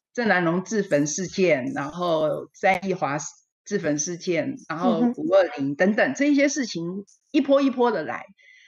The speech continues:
Speaker 2: 嗯哼。
Speaker 1: 然后这时候我才开始，台湾意识才开始明确化并且茁壮。这时候我就认为我必须要走上历史研究之路了，要不然我没办法去回应这样子的一个，一个，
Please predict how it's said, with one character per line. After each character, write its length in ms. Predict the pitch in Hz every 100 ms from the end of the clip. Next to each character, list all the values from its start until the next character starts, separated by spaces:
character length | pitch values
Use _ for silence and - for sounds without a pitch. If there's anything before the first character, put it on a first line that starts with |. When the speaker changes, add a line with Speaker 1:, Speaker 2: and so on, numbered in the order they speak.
| _ -
Speaker 2:
嗯 80 | 247
哼。 0 |
Speaker 1:
然 80 | 269
后 180 | 311 -
这 140 | 381
时 140 | - 254
候 120 | 233
我 100 | 147
才 200 | 175 185
开 280 | 196 185 196
始， 440 | - 143 107 - _
台 140 | 202
湾 200 | 214 285
意 100 | 277
识 160 | 262 220
才 160 | 196 156
开 180 | 196
始 220 | 185 151 139
明 240 | 156 190
确 300 | - - 180
化 280 | - 190 156
并 180 | 190 170
且 140 | 127
茁 340 | - 131 139
壮。 300 | 147 180 - - _ _ _ _ -
这 120 | 311
时 80 | 285
候 60 |
我 80 | 233
就 120 | 214
认 300 | 220 226 185
为 340 | 147 139 147 -
我 220 | 156 147 -
必 140 | 214
须 120 | 202
要 160 | 196 175
走 200 | - 127
上 340 | 170 156 139 - -
历 120 | -
史 160 | 165 139
研 160 | 135 143
究 160 | 151
之 160 | 143 143
路 220 | 147 127
了， 180 | 98 -
要 100 | -
不 140 | 202 202
然 240 | 156 151
我 80 | 131
没 160 | 143 165
办 200 | 226 175
法 120 | -
去 140 | 196
回 220 | 196 147
应 200 | 165 175
这 100 | 139
样 180 | 160 131
子 140 | 135 117
的 80 |
一 180 | - 247 -
个， 220 | 147 - - _
一 100 | 185
个， 480 | 160 156 110 113 -